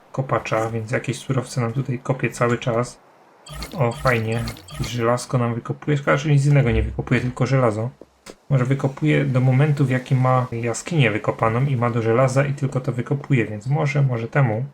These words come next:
No i tak, teraz trzeba by było tu postawić jakieś auta. Mam przygotowanych parę aut, żeby tutaj postawić, więc to tutaj powinno iść szybko. Jeżeli nam się tutaj one wszystkie zmieszczą.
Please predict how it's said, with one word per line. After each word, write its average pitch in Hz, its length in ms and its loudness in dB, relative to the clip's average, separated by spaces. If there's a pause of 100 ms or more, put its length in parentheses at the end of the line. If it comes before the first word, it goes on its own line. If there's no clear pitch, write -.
(800)
No 135 120 4
i 123 60 0
tak, - 260 -4
teraz 143 280 2
trzeba 135 160 0
by 120 100 0
było 131 140 2
tu - 100 -8
postawić 120 480 -2
jakieś - 260 -6
auta. 120 480 -2 (2250)
Mam 139 220 6
przygotowanych 131 760 2
parę 131 300 2
aut, 123 240 2
żeby 120 220 -4
tutaj 135 260 -4
postawić, 110 640 -2
więc 117 240 -6
to 147 140 -4
tutaj 143 240 -2
powinno 127 400 0
iść - 180 -6
szybko. 135 540 -2 (680)
Jeżeli 135 300 2
nam 123 160 0
się - 120 -8
tutaj 139 320 -2
one 135 180 0
wszystkie - 360 -4
zmieszczą. 135 440 0